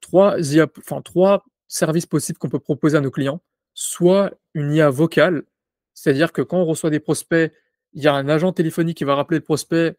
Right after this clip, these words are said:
au téléphone et qui va fixer le rendez-vous. Soit une I A conversationnelle,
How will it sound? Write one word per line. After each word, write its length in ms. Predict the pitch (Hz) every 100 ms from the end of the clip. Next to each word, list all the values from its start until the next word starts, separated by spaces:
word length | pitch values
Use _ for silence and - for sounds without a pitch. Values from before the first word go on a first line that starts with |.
| -
au 100 | 156
téléphone 360 | 170 160 180
et 40 | 143
qui 100 | 143
va 60 |
fixer 280 | 135 143 170
le 60 | 147
rendez-vous. 340 | 139 139 190 _ _ _ _ _ _ -
Soit 280 | - 175 180
une 100 | 165
I 100 | 165
A 80 |
conversationnelle, 880 | 135 170 180 - 175 165 143 175 156